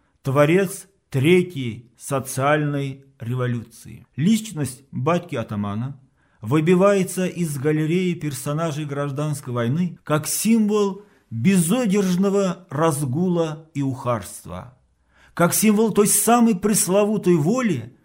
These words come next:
в которой господствует право сильного, а жизнь и собственность мирного обывателя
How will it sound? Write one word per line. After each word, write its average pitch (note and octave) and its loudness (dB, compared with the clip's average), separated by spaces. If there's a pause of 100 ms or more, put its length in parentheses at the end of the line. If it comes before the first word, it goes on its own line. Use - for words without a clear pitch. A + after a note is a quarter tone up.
(160)
в - -20
которой F#3 2
господствует F#3 2 (140)
право D3 2
сильного, A2+ -4
а B2 0
жизнь C#3+ -6 (400)
и B2+ -4
собственность C#3 -4
мирного C#3 -2
обывателя A2 -10